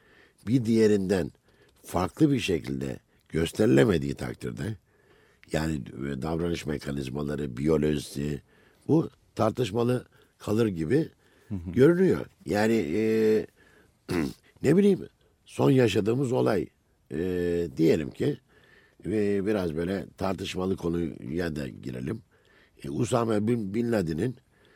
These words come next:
Speaker 1: işte öldürülmesi, e,
Speaker 2: Evet.
Speaker 1: bu dü-, dü-, nasıl öldürüldü falan da belli değil de o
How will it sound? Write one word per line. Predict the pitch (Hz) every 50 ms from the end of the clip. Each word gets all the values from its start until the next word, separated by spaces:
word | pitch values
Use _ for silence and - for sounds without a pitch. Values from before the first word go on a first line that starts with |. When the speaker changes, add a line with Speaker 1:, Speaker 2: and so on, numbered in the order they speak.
| _ _ -
Speaker 1:
işte | - - - 73
öldürülmesi, | 69 - 151 160 156 135 104 78 69 58 - - - - -
e, | 127 139 123 71 78 98 107
Speaker 2:
Evet. | 107 107 107 104 101 95 85 78
Speaker 1:
bu | 117 117
dü-, | 90 71 65 58 57 57
dü-, | 62 67 62 55 50 50 53 53
nasıl | 64 98 101 - 101
öldürüldü | 101 92 87 87 87 80 90
falan | 85 - 82 90 87 85
da | 82 73
belli | 69 73 73 78 92
değil | 135 170 180 147 101
de | 71 - - _ _ _ _ _ _ _
o | - 104 113 113 -